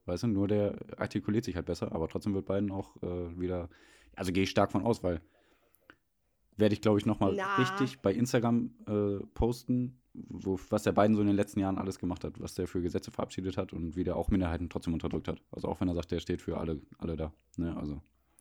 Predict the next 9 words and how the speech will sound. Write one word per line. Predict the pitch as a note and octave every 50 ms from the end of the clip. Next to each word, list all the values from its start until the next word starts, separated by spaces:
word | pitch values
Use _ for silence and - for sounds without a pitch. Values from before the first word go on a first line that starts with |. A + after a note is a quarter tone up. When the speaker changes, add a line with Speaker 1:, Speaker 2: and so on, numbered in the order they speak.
| _ _ _ _ _ _ _ -
Speaker 1:
der | - -
war | F2 F2+ F2
auch | G#2+ G#2+ -
bei | A2 G2+ F#2+
U-S-A-Putsches, | G2+ G2+ F#2+ F#2 - - G#2+ A2 - - C3 B2+ - B2 A#2+ A2+ - - - - - -
äh, | F#2+ F2+ E2+
Putschen, | - A#2 - - - B2+ C3 C3 C3 - _ _ _ _
Putsch, | - - - - - - - - _ _
Putsches, | - - - - - - - -